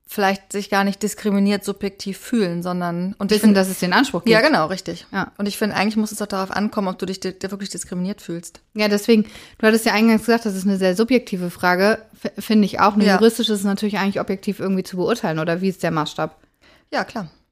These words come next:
Speaker 2: So, also
Speaker 1: Mhm.
Speaker 2: wenn dann da Sekretärin drin steht, dann bist du wahrscheinlich voll in der Diskriminierung drin, ob du dich jetzt davon diskriminiert fühlst oder nicht, weil ich würde mich, wenn jetzt jemand, äh, das schreibt, "Ich suche einen Rechtsanwalt" und ich würde mich darauf bewerben, dann wäre mir das ehrlich gesagt völlig egal.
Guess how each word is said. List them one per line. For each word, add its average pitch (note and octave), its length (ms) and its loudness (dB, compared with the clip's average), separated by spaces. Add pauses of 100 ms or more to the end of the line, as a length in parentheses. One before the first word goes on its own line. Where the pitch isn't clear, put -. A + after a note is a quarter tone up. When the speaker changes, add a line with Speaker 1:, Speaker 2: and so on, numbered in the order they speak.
(220)
Speaker 2:
So, F3+ 140 -6
also F3 260 0
Speaker 1:
Mhm. - 20 0
Speaker 2:
wenn F#3 180 4
dann G3 200 4
da F#3+ 180 4
Sekretärin F#3+ 600 0
drin F#3+ 240 0
steht, B3+ 340 -2
dann F#3 140 4
bist F#3+ 240 -2
du G#3+ 80 -2
wahrscheinlich F#3 460 0
voll G3+ 200 2
in G3+ 120 2
der G3 100 0
Diskriminierung G3 680 2
drin, E3+ 200 -2
ob F3 100 -2
du G3 100 -4
dich F#3+ 140 -2
jetzt F#3 260 -4
davon F3+ 340 -2 (380)
diskriminiert F#3 520 -4
fühlst F#3 240 -6
oder F3+ 160 -2
nicht, G#3+ 180 0
weil F3 160 0
ich - 160 -12
würde G#3 180 0
mich, G3 220 -2
wenn F#3 140 -4
jetzt F#3 200 -8
jemand, F#3 400 -4
äh, A#2+ 240 -16 (600)
das D#3+ 240 -8
schreibt, G3 260 -4
"Ich - 80 -8
suche G3+ 140 -2
einen G3 80 0
Rechtsanwalt" F#3+ 640 -2
und F#3+ 100 -4
ich - 140 -10
würde E3+ 100 -6
mich F#3+ 100 -6
darauf F#3 280 -6
bewerben, F#3+ 500 0 (480)
dann F#3+ 120 -4
wäre F#3+ 120 2
mir F3+ 120 0
das E3+ 180 -4
ehrlich E3+ 180 -10
gesagt - 360 -14
völlig - 360 -10
egal. - 360 -12